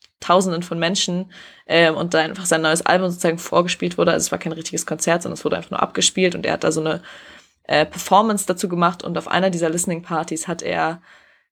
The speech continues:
ähm, gemeint, zwei Personen auf die Bühne holen zu müssen, die wir <laughs> absolut nicht unterstützenswürdig empfinden, und zwar Marilyn Manson, der ebenfalls gerade vor Gericht steht aufgrund von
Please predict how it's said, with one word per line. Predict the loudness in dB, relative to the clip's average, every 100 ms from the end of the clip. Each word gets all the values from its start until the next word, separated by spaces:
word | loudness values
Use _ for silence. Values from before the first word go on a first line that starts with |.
| 4
ähm, | 6 6 4 -2 -6 -4
gemeint, | 0 4 6 6 4 -4 -2
zwei | 2 6 4
Personen | 4 2 2 0
auf | -4 -4
die | -6
Bühne | -6 -2 0 4 4 4 2 -2
holen | 0 2 2
zu | -2 -2
müssen, | 0 0 0 -2 -2 -6 -6
die | -4 -2 -2 -4 -6 -8
wir | -2 4 6 4 _ 2
<laughs> | 2 2
absolut | 0 0 -2 0
nicht | -2
unterstützenswürdig | -4 -6 -6 -6 -10 -6 -4 -4 -4
empfinden, | -8 -6 -6 -6 -8
und | -8 -4
zwar | 2 2 2 -2 -20 -20 -20 _ 0
Marilyn | 4 4 4
Manson, | 4 4 2 -2 -4 0
der | 4 4
ebenfalls | 4 2 0 0
gerade | 0 0
vor | 2 0
Gericht | 0 -4 -2
steht | -4 0 0 0 -4
aufgrund | -8 -4 -4 -4
von | -2 -2 -4